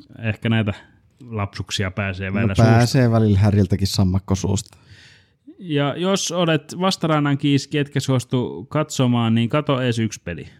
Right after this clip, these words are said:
Speaker 1: Ei tarvi kiukutella.
Speaker 2: Joo.
Speaker 1: Kato yksi peli, ei, ei tarvi sen enempää katsoa, jos ei kiinnosta. Jos kiinnostaa, niin kato kaikki pelit. Jos
Speaker 2: Näkyykö
Speaker 1: ei
Speaker 2: muuten kaikki pelit Yleltä?
Speaker 1: Joo, tai
Speaker 2: Eli
Speaker 1: joo.
Speaker 2: muitten maidenkin?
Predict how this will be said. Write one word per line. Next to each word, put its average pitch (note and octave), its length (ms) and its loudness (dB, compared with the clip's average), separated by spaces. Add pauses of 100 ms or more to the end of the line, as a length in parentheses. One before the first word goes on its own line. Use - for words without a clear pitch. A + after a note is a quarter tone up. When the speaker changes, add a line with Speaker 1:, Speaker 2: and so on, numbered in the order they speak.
(180)
Speaker 1:
Ei C#3+ 140 2
tarvi B2+ 640 -4 (300)
kiukutella. E2 520 -10 (280)
Speaker 2:
Joo. A2 400 -2
Speaker 1:
Kato A3+ 220 -4
yksi - 220 0
peli, G#2 180 -4
ei, F#3 320 -4
ei A3+ 140 -6
tarvi G#3 240 -6
sen F3 160 -4
enempää C3 360 -2
katsoa, B2 320 -6
jos B2 140 -2
ei B2 100 0
kiinnosta. A2 520 -4
Jos G#3+ 160 -2
kiinnostaa, F3 460 -2
niin E3 100 -6
kato E3+ 200 -4
kaikki D#3 440 -4
pelit. C#3+ 380 -6 (720)
Jos F3+ 80 -2
Speaker 2:
Näkyykö A3+ 360 4
Speaker 1:
ei F#3 40 6
Speaker 2:
muuten D#3+ 440 2 (480)
kaikki F#3 360 2
pelit G2 540 2
Yleltä? A2 460 6 (600)
Speaker 1:
Joo, A#2+ 680 4
tai A#2+ 220 2
Speaker 2:
Eli B2+ 200 6
Speaker 1:
joo. C3+ 120 4
Speaker 2:
muitten C#3+ 320 4
maidenkin? A2 600 2